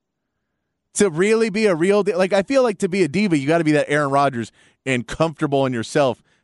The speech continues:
to be able to, you know, dress up silly for going into training camp and then wonder why people are acting silly around you.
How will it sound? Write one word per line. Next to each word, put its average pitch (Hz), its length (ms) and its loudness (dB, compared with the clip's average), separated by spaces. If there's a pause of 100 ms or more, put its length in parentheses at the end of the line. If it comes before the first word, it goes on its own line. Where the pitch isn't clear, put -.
(100)
to 127 280 2
be 135 160 0
able 135 220 2
to, 113 320 0 (520)
you 135 160 0
know, 110 380 0 (120)
dress 143 420 0
up 151 160 -2
silly 147 420 0
for 123 160 -4
going 127 280 0
into 117 120 -2
training 127 380 -2
camp 107 320 -4
and 113 120 -2
then 123 140 -2
wonder 120 240 0
why 110 220 0
people 110 280 -6
are 107 80 0
acting 104 300 -4
silly 101 300 -2
around 76 260 -8
you. - 140 -20